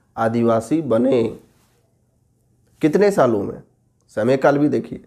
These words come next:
पचास से नाइंटी फ़ोर, कितने? यानी चालीस सालों में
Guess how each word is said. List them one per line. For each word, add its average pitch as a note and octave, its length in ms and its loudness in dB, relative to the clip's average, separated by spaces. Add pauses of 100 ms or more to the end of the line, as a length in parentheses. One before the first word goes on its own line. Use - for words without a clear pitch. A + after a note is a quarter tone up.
(640)
पचास D#4 400 0
से B2+ 80 0
नाइंटी C3 380 0
फ़ोर, - 360 -8 (1300)
कितने? E3 280 2
यानी - 1700 -2 (1160)
चालीस G#3+ 400 4
सालों D3 320 4
में D#3+ 320 -2